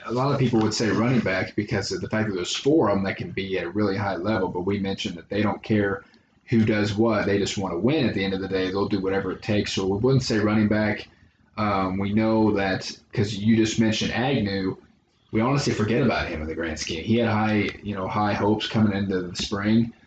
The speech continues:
and, uh, all these new guys coming in that could push him to the side, 'cause we think, you know, all those experienced guys. We know Keenan's experienced as well. You know, some guys that perhaps could lose their spot. We've mentioned Calhoun. I think that's another one at linebacker.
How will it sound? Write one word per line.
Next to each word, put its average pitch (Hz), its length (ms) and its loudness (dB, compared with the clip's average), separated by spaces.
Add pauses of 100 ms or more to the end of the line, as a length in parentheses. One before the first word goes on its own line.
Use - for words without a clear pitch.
(300)
and, 92 300 -2
uh, 90 240 0
all 101 160 2
these 104 240 2
new 104 160 2
guys 101 300 0
coming 95 280 -2
in 104 220 2
that 87 320 -2 (320)
could - 140 -10
push 107 220 2
him 110 60 4
to 101 60 4
the 101 80 0
side, 104 400 -2
'cause - 160 -10
we 107 140 2
think, 101 440 -2 (460)
you 107 100 0
know, 101 60 2
all 107 160 4
those 104 140 2
experienced 131 560 0
guys. 95 200 0
We 120 100 6
know 135 120 4
Keenan's 135 380 2
experienced 104 480 0
as 104 160 -6
well. 101 320 2
You 95 80 -2
know, 92 120 -2
some 110 280 0
guys 104 300 0
that 73 180 -4 (180)
perhaps 107 400 -2
could 104 180 0
lose 107 200 4
their 104 100 2
spot. 107 380 -2
We've 101 160 0
mentioned 107 400 2
Calhoun. 110 600 2 (280)
I 110 100 -2
think 107 120 2
that's 101 180 0
another 110 280 2
one 117 140 4
at 92 60 -2
linebacker. 107 760 0